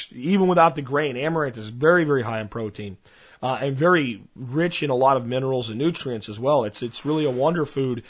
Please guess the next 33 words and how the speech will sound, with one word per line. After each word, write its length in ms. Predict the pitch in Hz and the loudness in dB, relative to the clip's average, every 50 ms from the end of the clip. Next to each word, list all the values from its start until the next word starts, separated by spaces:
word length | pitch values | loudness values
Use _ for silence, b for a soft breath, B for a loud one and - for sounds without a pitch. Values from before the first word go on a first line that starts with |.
| B B B B - | B B B B 4
both 180 | 147 147 131 | 4 4 6
as 160 | 139 135 131 | 4 0 0
a 60 | 131 120 | -2 -4
grain 340 | 123 143 151 147 143 135 | -2 0 2 2 2 0
as, 200 | 131 131 127 120 | 0 -2 -4 -4
and 180 | 123 101 120 120 | -6 -8 -8 -8
as 140 | 113 104 104 | -8 -8 -8
a 80 | 98 | -6
vegetable. 500 | 104 135 160 170 165 - 131 123 117 110 | -2 0 0 0 -2 -4 -2 -2 -2 -2
So 140 | 101 - 127 | 0 0 0
I 20 | 127 | 0
was 140 | 123 117 | 0 0
thinking, 300 | - 139 127 120 107 104 B B B B B B B B B _ 123 | -2 -6 -6 -6 -6 -8 B B B B B B B B B _ 0
boy, 160 | 143 165 170 | 4 4 4
if 100 | 160 165 | 4 2
you 60 | 180 | -4
could 140 | 175 185 - | -6 -6 -4
come 160 | - 190 190 | -2 0 0
up 160 | 175 156 143 | 0 0 0
with 120 | 147 131 - | -4 -4 -4
some 300 | - - 165 165 185 170 | -4 -2 0 0 0 0
sort 320 | - - - 165 160 156 | -2 -2 0 2 2 2
of 80 | 143 127 | 2 0
a 80 | 117 | -2
mix 460 | 110 113 123 143 160 160 156 - - - | -4 -4 -2 -2 -2 -2 -2 -4 -10 -6
for 160 | 135 123 113 | -4 -2 -2
a 60 | 107 | -2
bread 480 | 107 110 120 135 143 151 143 127 117 113 | -4 -2 0 2 2 2 2 0 -2 -4
that 100 | 104 104 | -6 -4
wasn't 460 | 127 131 139 143 131 135 127 101 95 | 2 2 2 2 2 -2 -8 -10 -10
really 420 | 104 107 117 131 143 139 143 135 123 | -10 -6 -2 0 0 2 2 0 0
regular 460 | 117 123 123 123 123 120 110 107 104 | 0 0 -2 -2 -2 -4 -6 -6 -6
bread 540 | 95 110 135 151 160 143 120 104 101 98 | -2 2 4 4 4 4 2 0 -2 -6